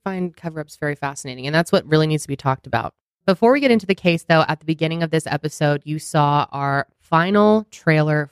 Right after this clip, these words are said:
for our documentary, Five hundred thirty Days. It is coming out on December nineteenth to the True Crime with Kendall Ray YouTube channel.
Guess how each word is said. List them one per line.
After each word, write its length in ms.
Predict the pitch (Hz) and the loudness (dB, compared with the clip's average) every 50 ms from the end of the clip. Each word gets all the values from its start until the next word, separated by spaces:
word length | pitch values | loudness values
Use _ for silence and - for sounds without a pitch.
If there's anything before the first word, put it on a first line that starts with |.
| _ | _
for 280 | - 151 143 147 147 135 | -4 -2 -2 -2 -2 -4
our 160 | - 143 151 | -6 -8 -8
documentary, 720 | 147 143 135 131 - 147 139 135 135 135 135 135 139 135 - _ _ _ _ _ _ | -6 -6 -8 -8 -8 -8 -8 -4 -4 -4 -4 -4 -4 -6 -8 _ _ _ _ _ _
Five 180 | - 156 151 156 | 2 2 2 2
hundred 260 | 160 160 160 160 156 | 0 0 0 0 0
thirty 260 | - 151 147 147 143 | 0 0 0 0 -2
Days. 360 | 143 - 156 165 165 165 156 - | 0 0 2 2 2 0 -2 -2
It 120 | 175 170 | 0 0
is 140 | 170 160 - | 0 -2 -4
coming 600 | - - - _ - 208 220 226 240 247 254 247 - | -10 -20 -12 _ -2 2 4 4 4 4 2 0 -2
out 400 | - 185 208 202 170 - - - - _ _ _ _ - | 0 2 4 4 4 2 0 -6 -20 _ _ _ _ -6
on 200 | 156 165 175 170 | -4 -4 -2 -4
December 720 | 165 165 - - - - 190 190 208 214 208 214 214 214 | -6 -8 -10 -10 -6 -2 0 0 2 2 4 4 4 2
nineteenth 800 | - 180 175 165 165 165 170 160 - - - 165 165 156 - _ | 0 -2 -2 0 0 0 -2 -6 -8 -6 -4 -4 -4 -4 -8 _
to 100 | _ 165 | _ -4
the 100 | 160 160 | -2 -2
True 260 | 151 - - 185 190 | -2 0 0 -2 -2
Crime 340 | 180 _ - 185 175 170 170 | 0 _ -2 -2 -2 -2 -4
with 100 | 165 - | -6 -8
Kendall 300 | - - 156 151 151 151 | -6 -6 -6 -4 -6 -6
Ray 420 | 143 143 143 139 139 139 139 - - | -6 -4 -4 -2 -2 -4 -4 -8 -8
YouTube 440 | - 143 143 139 - - 143 135 135 | -8 -8 -8 -6 -6 -4 -6 -6 -6
channel. 420 | - - 131 131 131 127 131 127 | -8 -10 -8 -6 -6 -6 -6 -8